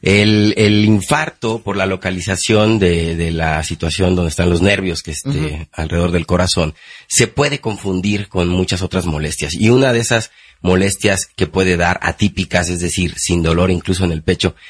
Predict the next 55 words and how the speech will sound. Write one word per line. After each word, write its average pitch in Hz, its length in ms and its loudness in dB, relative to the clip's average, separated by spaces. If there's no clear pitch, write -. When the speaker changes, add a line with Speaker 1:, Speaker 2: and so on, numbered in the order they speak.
Speaker 1:
es 98 180 2
el 101 120 2
dolor 95 300 4
en 98 100 0
el 85 160 -4
cuello 107 440 0
y 92 100 -2
en 82 140 -4
la 78 100 -6
mandíbula. 76 640 -6
Lo 107 80 2
que 117 100 -4
siempre - 260 -2
escuchamos 120 520 -4
es 104 80 -14
que - 80 -4
a 104 40 -4
la 92 80 -4
gente 98 260 -6
le 90 100 -4
da 85 80 -6
el 85 80 -6
dolor 78 280 -8
en 80 80 -8
el 71 100 -12
pecho, - 320 -16
¿sí? 113 140 -2
Speaker 2:
Sí. 123 60 2
Speaker 1:
Eso 123 120 0
ocurre 107 280 0
más 101 160 0
o 98 40 0
menos 92 200 0
en 85 80 -2
el 78 60 -2
setenta 87 400 -4
por - 100 -8
ciento 87 240 -4
de 92 60 0
los 101 140 -2
casos. - 300 -2
Pero 120 240 2
a 110 60 4
veces 113 560 -2
ese 127 280 2
dolor 104 420 2
se - 260 -2
corre 117 480 -4
hacia 90 340 -6
el 87 120 -2
hombro 87 380 -2
o 87 80 -2
hacia 80 200 -6
la 73 80 -10
espalda, 85 580 -4